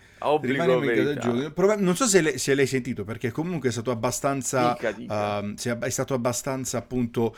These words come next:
Speaker 2: chiacchierato in questi ultimi, boh, quanto saranno stati, due barra tre giorni, ovvero, mm, la questione di Final Fantasy sette Remake,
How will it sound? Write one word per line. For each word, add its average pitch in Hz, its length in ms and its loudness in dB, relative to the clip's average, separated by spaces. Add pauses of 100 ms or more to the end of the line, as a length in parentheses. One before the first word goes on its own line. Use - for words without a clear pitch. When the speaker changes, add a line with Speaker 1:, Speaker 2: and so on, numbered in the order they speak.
(200)
Speaker 2:
chiacchierato 147 680 2
in 120 100 0
questi 127 280 -2
ultimi, 127 460 0
boh, 113 460 -6
quanto 107 240 -8
saranno 123 300 -4
stati, 104 340 -8
due 139 320 2
barra 117 360 0
tre 117 240 -8
giorni, 107 760 -4 (400)
ovvero, 160 760 2
mm, 139 260 -4
la 160 160 4
questione 147 480 0
di 127 360 -4
Final 135 340 -2
Fantasy 127 400 -2
sette 120 320 -4
Remake, 131 760 -4